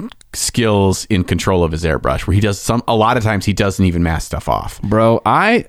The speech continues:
Speaker 2: suck dick at
Speaker 1: Yeah.
Speaker 2: controlling. Okay.
Speaker 1: Me too.
Speaker 2: I painted the silver, and then I was like,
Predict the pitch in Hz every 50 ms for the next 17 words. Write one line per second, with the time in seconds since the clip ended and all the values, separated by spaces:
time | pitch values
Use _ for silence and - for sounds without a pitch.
0 | - - - - - - - 117 120 117 - - - - - - 107 98 - 95
1 | 95 85 - - - - - 95 90 104 95 73 76 85 117 104 95 95 95 98
2 | - - - - 107 - - 107 92 92 78 104 101 92 - 80 - 57 - -
3 | - - 127 156 175 185 190 190 190 170 120 - - - - - - 151 160 175
4 | 208 214 214 - - 151 123 110 101 98 92 92 95 95 - - 98 107 107 107
5 | 107 104 104 101 104 104 101 - -